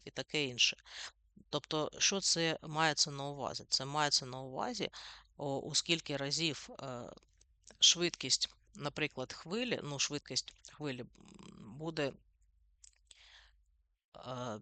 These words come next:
більше, е, ніж, е, швидкість руху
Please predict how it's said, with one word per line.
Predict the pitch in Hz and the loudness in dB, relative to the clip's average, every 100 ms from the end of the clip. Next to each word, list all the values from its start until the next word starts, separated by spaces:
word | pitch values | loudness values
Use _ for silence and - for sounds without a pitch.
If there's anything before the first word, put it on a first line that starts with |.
| - _ _ | -10 _ _
більше, | 135 156 196 196 - 131 139 - _ _ _ _ _ | -2 4 6 10 8 8 -2 -12 _ _ _ _ _
е, | 120 139 123 | -10 -6 -6
ніж, | 139 156 151 - | -2 4 6 4
е, | - 131 135 131 | 0 -10 -10 -2
швидкість | 143 143 160 - 135 - | 2 2 0 0 -2 -2
руху | 147 - 127 | -6 -8 -10